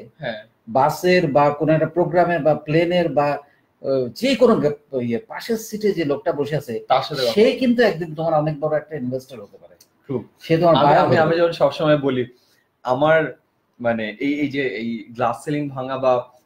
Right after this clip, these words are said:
Speaker 1: একটা যে থাকে না যে,
Speaker 2: হুম।
Speaker 1: আহ, comfort zone যেটাকে বলে, নিজের মধ্যে থাকা, এটা
Speaker 2: Exactly।
Speaker 1: বের হওয়ার একটা interesting way ছিল। আমার যত uncle বা আন্টিদের সাথে দেখা হতো, আমি খুব সুন্দর করে সালাম দিয়ে বলতাম, "আসসালামু আলাইকুম aunty" বা "আসসালামু আলাইকুম uncle, কেমন আছেন?"
Speaker 2: হ্যাঁ।
Speaker 1: ওনাদের সাথে যদি কথা হতো না,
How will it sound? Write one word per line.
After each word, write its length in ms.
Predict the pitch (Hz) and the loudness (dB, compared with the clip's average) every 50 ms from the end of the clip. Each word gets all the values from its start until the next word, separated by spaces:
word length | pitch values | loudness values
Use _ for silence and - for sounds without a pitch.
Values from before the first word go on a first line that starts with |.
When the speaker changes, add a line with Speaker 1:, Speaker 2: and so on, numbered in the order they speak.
| _ - | _ -6
Speaker 1:
একটা 360 | - 107 104 - - 139 127 123 123 117 104 - - _ _ - | -6 -6 -6 -2 0 2 4 4 4 2 2 -2 -12 _ _ -6
যে 100 | 123 123 | -6 -6
থাকে 280 | 104 - - 123 - 220 | -6 -4 -8 -6 -6 -4
না 80 | 247 254 | -4 -2
যে, 120 | 214 170 - - - | -2 -4 -4 -6 -8
Speaker 2:
হুম। 180 | 135 127 113 104 104 - _ - | -8 -6 -6 -8 -10 -16 _ -6
Speaker 1:
আহ, 240 | - 226 - 110 107 - _ _ _ _ _ _ - | -2 0 0 0 -2 -4 _ _ _ _ _ _ -2
comfort 360 | 170 170 170 160 180 202 185 147 | -2 -2 0 0 2 2 2 2
zone 160 | - 175 170 151 | 0 -2 -2 -2
যেটাকে 260 | 147 147 139 123 123 | 0 0 0 0 2
বলে, 160 | 113 110 110 | 0 0 0
নিজের 240 | 120 135 127 147 147 | 0 -2 -2 -2 -2
মধ্যে 200 | 143 139 127 143 | -2 -4 -6 -8
থাকা, 280 | - 127 113 - - 101 | -10 -10 -10 -6 -6 -6
এটা 100 | - 131 | -6 -4
Speaker 2:
Exactly। 240 | 117 131 127 127 120 | -2 -2 0 0 0
Speaker 1:
বের 180 | 127 131 131 | 0 0 0
হওয়ার 160 | 147 151 147 | 2 2 2
একটা 220 | 151 147 - 165 160 160 156 - _ _ _ - | 2 2 0 0 0 0 -2 -4 _ _ _ -8
interesting 440 | 147 147 143 156 156 156 - 165 147 | -6 -6 -6 -6 -8 -8 -8 -6 -4
way 160 | 139 135 135 | -4 -4 -4
ছিল। 160 | - - 139 | -6 -6 -6
আমার 220 | 139 127 127 135 127 | -6 -6 -6 -8 -8
যত 180 | 131 123 123 | -8 -4 -4
uncle 460 | - - 120 123 127 127 123 - 143 | -4 -4 -4 -6 -8 -8 -8 -10 -8
বা 140 | 139 139 123 | -6 -4 -4
আন্টিদের 300 | 117 117 - 143 127 131 | -4 -4 -6 -10 -10 -10
সাথে 200 | - - 135 139 | -10 -10 -10 -4
দেখা 220 | 131 110 107 - - | -2 -2 -4 -4 -6
হতো, 140 | 143 135 131 | -10 -8 -8
আমি 80 | 131 | -10
খুব 120 | 131 143 131 | -10 -16 -20
সুন্দর 300 | - - 135 131 135 127 | -20 -18 -12 -8 -6 -6
করে 100 | 131 131 | -4 -4
সালাম 280 | - 127 120 - 113 113 | 0 2 2 2 2 0
দিয়ে 140 | 113 113 113 | -2 -2 -4
বলতাম, 280 | 113 104 113 110 110 | -4 -4 -4 -4 -6
"আসসালামু 420 | 110 - - - 127 127 123 123 123 | -8 -10 -8 -8 -8 -6 -2 0 0
আলাইকুম 300 | 120 123 123 123 127 120 | 0 0 -2 -2 0 0
aunty" 420 | 117 117 117 - - 123 117 117 | 0 0 0 -2 -4 -4 -4 -4
বা 160 | 107 104 110 107 | -2 0 0 0
"আসসালামু 420 | 107 - - 120 117 117 117 120 | 0 0 -2 2 2 2 4 4
আলাইকুম 240 | 120 117 117 120 123 117 | 4 4 2 2 0 -2
uncle, 220 | 117 - 123 123 | -2 -2 -6 -4
কেমন 320 | - - 147 139 143 131 | 2 2 2 4 4 2
আছেন?" 300 | 113 98 - - - - - - _ - | 0 0 -2 -2 -8 -8 -8 -8 _ -2
Speaker 2:
হ্যাঁ। 200 | 143 117 107 101 - - - - | -2 -2 -2 -4 -8 -12 -4 -2
Speaker 1:
ওনাদের 240 | 160 165 180 190 | 0 2 4 4
সাথে 180 | 190 - 240 202 | 4 4 4 4
যদি 120 | 202 214 202 | 4 4 4
কথা 180 | 180 175 208 208 | 4 4 6 6
হতো 180 | 202 190 202 | 6 6 6
না, 120 | 208 233 | 6 4